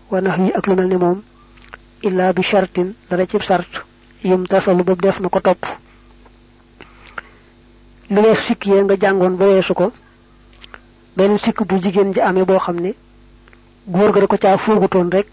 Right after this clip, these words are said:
waaye sart far nag mu bett ko, mu fekk ko ca. Mel na ngumba li muy rëy rëy, mbaa lafañ, mbaa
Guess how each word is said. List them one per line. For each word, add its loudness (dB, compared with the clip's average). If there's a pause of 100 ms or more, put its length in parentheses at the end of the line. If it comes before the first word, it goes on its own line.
(300)
waaye -6
sart -2 (1400)
far -2
nag 0
mu 0
bett 2
ko, 0
mu 0
fekk 0
ko -2
ca. -10 (1600)
Mel 2
na 2
ngumba 0 (220)
li -2
muy 0
rëy 4
rëy, 2 (400)
mbaa -2
lafañ, 0 (2250)
mbaa 0